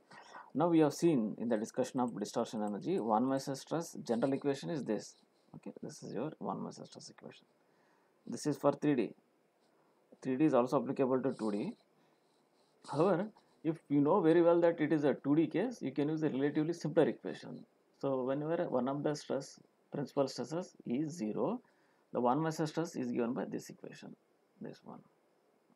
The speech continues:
Okay, that is sigma one is equal to square root of sigma A square plus sigma B square minus sigma A into sigma B.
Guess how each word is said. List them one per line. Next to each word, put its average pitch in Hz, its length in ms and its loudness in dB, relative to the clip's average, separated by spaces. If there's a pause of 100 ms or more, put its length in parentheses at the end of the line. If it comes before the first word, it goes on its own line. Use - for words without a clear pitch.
Okay, 143 180 -12
that 135 180 -6
is 190 180 -6 (840)
sigma 113 300 -2
one 113 200 0
is 113 140 -4
equal - 180 -6
to 156 100 -8
square 107 280 -2
root 110 180 -4
of 190 180 -4
sigma 98 280 -6
A 107 160 -4
square 131 360 -8
plus - 160 -12
sigma - 220 -10
B 113 160 -6
square 113 240 -8
minus 147 300 -6
sigma 120 220 -6
A 110 100 -4
into 113 200 -6
sigma 104 300 -8
B. - 180 -12